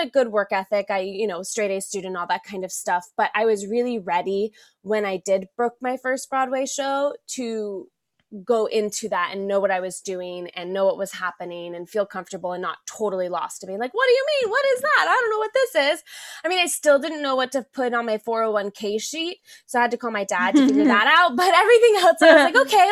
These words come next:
Speaker 1: okay, I can handle this. I got this. I got this." Um, and I really had the training to back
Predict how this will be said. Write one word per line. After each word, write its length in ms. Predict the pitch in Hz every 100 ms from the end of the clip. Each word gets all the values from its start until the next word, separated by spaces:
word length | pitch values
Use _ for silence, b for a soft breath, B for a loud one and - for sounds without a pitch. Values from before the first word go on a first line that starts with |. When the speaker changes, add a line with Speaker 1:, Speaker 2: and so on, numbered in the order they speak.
| 427
Speaker 1:
okay, 200 | 370 294
I 120 | 294
can 120 | 349
handle 320 | 320 311 302
this. 180 | 208 190
I 80 | 208
got 200 | 208 254 -
this. 180 | 180 -
I 60 |
got 220 | 185 220 214
this." 280 | 175 165 - B B B B -
Um, 180 | 226
and 80 | 226
I 60 | 226
really 300 | 226 247 262
had 220 | 233 208
the 60 | 214
training 480 | - 214 208 196 190
to 60 |
back 200 | - 165